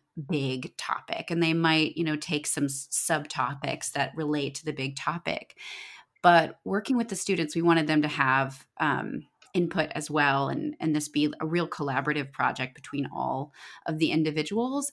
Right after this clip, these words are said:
And there wasn't a consensus on one topic. Everyone was so passionate about so many different, um, issues going on in society, which I think is reflective of the amount of information and news, or what we think might be news, we're not sure sometimes,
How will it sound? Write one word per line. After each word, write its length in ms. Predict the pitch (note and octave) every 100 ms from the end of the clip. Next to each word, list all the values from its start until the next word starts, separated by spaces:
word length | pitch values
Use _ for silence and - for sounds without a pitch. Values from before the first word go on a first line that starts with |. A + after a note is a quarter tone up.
| -
And 460 | F3+ E3+ E3 E3+ - -
there 160 | F3+
wasn't 460 | F3+ F#3 G#3 A3 -
a 60 |
consensus 760 | - F3 E3 E3+ E3+ E3+ D3+ - -
on 220 | E3+ E3
one 560 | D#3+ D#3 D3 D3+ - -
topic. 600 | - E3 F3 D3 G#2+ - -
Everyone 340 | E3+ G3 F#3
was 160 | E3+ -
so 420 | - E3+ E3+ E3+
passionate 640 | - D3+ D#3+ - D#3 C#3 C#3 - - - - -
about 300 | E3+ D#3 -
so 480 | - - F3 F3
many 240 | F3 E3 D3
different, 580 | - D#3 - D3 B2+ - _ _ _ _ _ -
um, 320 | D#3+ C#3+ D3
issues 420 | F3 E3+ E3 D3+
going 280 | D3+ D#3+ D3
on 120 | D3
in 100 | C#3+
society, 500 | D3 C#3 C#3+ D3 D#3+
which 160 | C#3 C3+
I 80 | D3+
think 240 | F#3 F#3
is 120 | F3
reflective 680 | D#3+ D3+ - F#3 - E3+ D3 -
of 160 | D#3
the 120 | D3+
amount 500 | D3 D3 C#3+ D3+ D#3+
of 140 | - D#3
information 840 | E3 D#3+ D#3+ D#3 D3+ E3 D#3 D3+
and 260 | E3+ D#3+ D#3
news, 440 | D#3 D#3 D#3 D3+
or 120 | -
what 160 | F3 -
we 100 | E3+
think 340 | - E3 -
might 260 | D3+ D#3 -
be 140 | D#3
news, 360 | D3 C#3+ D3+ D#3
we're 100 | D3
not 260 | C#3+ B2+
sure 240 | - D3+ C#3+
sometimes, 720 | D3 C#3+ D#3+ D3 G3 C#3+ -